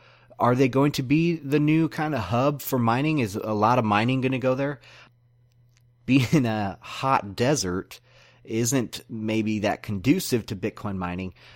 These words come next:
but, you know, the, the, like I say, the technology gonna be, like, liquid cooled. There's gonna be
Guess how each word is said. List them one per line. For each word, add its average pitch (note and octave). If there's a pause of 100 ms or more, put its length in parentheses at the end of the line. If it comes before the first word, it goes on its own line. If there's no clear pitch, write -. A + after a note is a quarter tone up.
(120)
but, B2+ (180)
you D#3
know, D3
the, B2
the, A#2+
like A#2+
I A#2
say, D#3
the A2
technology A#2+
gonna A#2+
be, A2
like, F#2
liquid A2
cooled. C#3
There's G#2+
gonna G2+
be F#2+